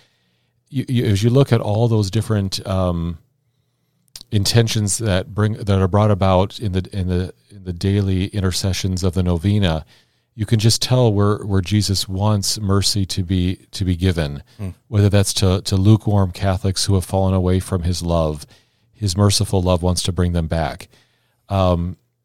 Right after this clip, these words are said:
Speaker 1: so to note, as you're, as you're saying, where is the, where is the misery within me?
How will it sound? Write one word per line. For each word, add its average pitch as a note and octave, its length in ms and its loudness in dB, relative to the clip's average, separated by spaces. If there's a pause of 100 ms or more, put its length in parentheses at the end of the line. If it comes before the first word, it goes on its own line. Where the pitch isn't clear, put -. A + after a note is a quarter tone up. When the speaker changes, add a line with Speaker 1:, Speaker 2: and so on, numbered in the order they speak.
(320)
Speaker 1:
so - 160 4
to A#2 120 2
note, B2+ 260 6
as G#2+ 180 4
you're, A#2 180 0
as G2 200 0
you're B2 100 2
saying, F2+ 580 -2
where A2 240 2
is A2+ 140 0
the, G2 300 2
where G#2 160 -2
is A2 100 2
the G2 80 0
misery G2+ 360 2
within F#2 440 0
me? F#2 380 0